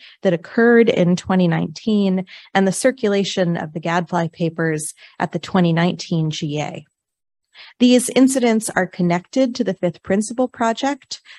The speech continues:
the proposal of an eighth principle, and the oppositional movements vying to control the future and direction of our religion. It is imperative,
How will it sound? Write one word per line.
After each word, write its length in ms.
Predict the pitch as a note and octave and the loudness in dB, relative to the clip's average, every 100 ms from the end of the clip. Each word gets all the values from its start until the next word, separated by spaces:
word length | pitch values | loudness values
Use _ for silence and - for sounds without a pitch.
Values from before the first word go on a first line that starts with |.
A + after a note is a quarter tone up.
| _ | _
the 80 | F#3 | -2
proposal 680 | - F#3 - C4+ D4 A#3+ - | 0 0 6 6 6 4 2
of 160 | E3+ | 2
an 120 | E3+ E3 | 0 2
eighth 320 | G#3 A#3+ - | 0 -2 -4
principle, 640 | E3 D#3 D#3+ D3+ C#3+ E3+ - - - | -4 -4 -6 -6 -6 -6 -10 -12 2
and 140 | G3 | 4
the 140 | G3+ G3+ | 4 2
oppositional 680 | B3+ C#4 C4 B3 - G#3+ G3 | 0 0 0 0 0 -2 2
movements 720 | G3 G3+ G3+ E3+ D#3+ E3 - | 2 2 0 -4 -4 -6 -10
vying 480 | F3 F#3+ G#3+ B3+ C4+ | -2 0 2 2 0
to 100 | A#3+ | -4
control 500 | - F#3 - F#3+ F3+ | -4 -4 0 0 2
the 100 | F3 | 0
future 520 | - A3 A#3 - A#3 | -6 -8 -8 -4 -2
and 240 | A3+ - F3 | -2 -2 0
direction 680 | E3+ E3 E3 - E3 C#3+ C#3+ - - - | 0 0 -2 -6 -6 -6 -8 -14 -8 -4
of 140 | D#3+ | -2
our 160 | D#3 C#3+ | 0 0
religion. 720 | D3 D3+ - E3 - E3 - _ _ _ _ _ _ _ _ - - | -2 -4 -4 -6 -4 -6 -10 _ _ _ _ _ _ _ _ -14 2
It 180 | A#3+ - | 4 6
is 300 | A3 A3 A3 | 4 4 2
imperative, 880 | G3+ G3+ F#3 G#3 G#3 E3 C#3 D#3 | 2 2 0 0 0 0 -2 -4